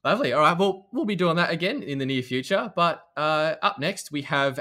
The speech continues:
Arrow by Fritz. You're listening to Get Serial Fridays with Haydos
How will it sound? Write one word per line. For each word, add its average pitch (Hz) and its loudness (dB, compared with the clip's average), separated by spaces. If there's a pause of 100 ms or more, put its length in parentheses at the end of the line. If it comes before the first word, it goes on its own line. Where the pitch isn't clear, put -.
(100)
Arrow 127 2
by 110 2
Fritz. - -6
You're 131 -2
listening 120 -6
to 113 -4
Get 143 -4
Serial 123 -2
Fridays 127 0
with 117 -4 (400)
Haydos 131 0